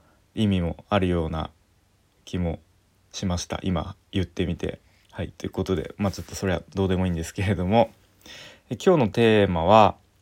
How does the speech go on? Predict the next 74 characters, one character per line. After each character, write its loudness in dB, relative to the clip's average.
え -6
ー、 -14
ち -6
ょ -4
っ -6
と -8
ま 6
だ 4
決 -6
め 0
て -2
な 4
い 0
ん 0
で -4
す。 -16
タ -2
イ 0
ト 0
ル -4
決 -6
め -2
て -4
な 2
い 2
ん 0
で -2
す -10
が、 2
ス -14
ト 2
レ 6
ス -2
は 4
モ -2
チ -4
ベ 4
ー 0
シ -2
ョ 0
ン -4
に -2
変 -2
え -2
て -12
し -4
ま 8
お 8
う 4
み -2
た -2
い -4
な、 -8
え -6
ー、 -4
そ -10
ん -2
な 0
タ -2
イ 0
ト -6
ル -4
に -4
し -6
よ -4
う -6
か -10
と -12
思 -6
っ -8
て -12
い -8
ま 2
す。 -10